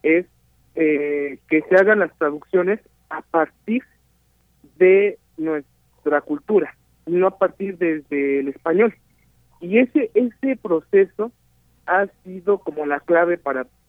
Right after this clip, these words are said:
para seguir haciendo las traducciones y que pueda ser más sencillo. Para, y pues, porque si nosotros pensamos desde el español, muchas veces no hay una traducción precisa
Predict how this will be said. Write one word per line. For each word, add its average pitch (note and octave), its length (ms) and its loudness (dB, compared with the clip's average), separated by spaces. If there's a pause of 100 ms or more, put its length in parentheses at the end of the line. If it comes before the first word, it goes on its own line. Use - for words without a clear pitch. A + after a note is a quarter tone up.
(120)
para D3 300 -4
seguir E3 260 -2
haciendo E3+ 260 -2
las D#3+ 160 -6
traducciones E3 640 -4 (560)
y D#3 220 -10
que - 240 -10
pueda E3+ 200 6
ser E3 140 -10
más E3+ 320 -6
sencillo. - 420 -14 (300)
Para, D#3 320 0 (260)
y D3+ 100 -18
pues, E3 180 4 (320)
porque D#3 240 -2
si - 160 -10 (160)
nosotros F3 340 -2
pensamos F3+ 460 0
desde C#3+ 220 -4
el C#3+ 80 -4
español, F#3+ 420 -2 (340)
muchas E3+ 300 -4
veces E3 240 -4
no E3 100 -2
hay D#3+ 120 0
una D3+ 160 -2
traducción C#3+ 580 -4
precisa F#3+ 560 -4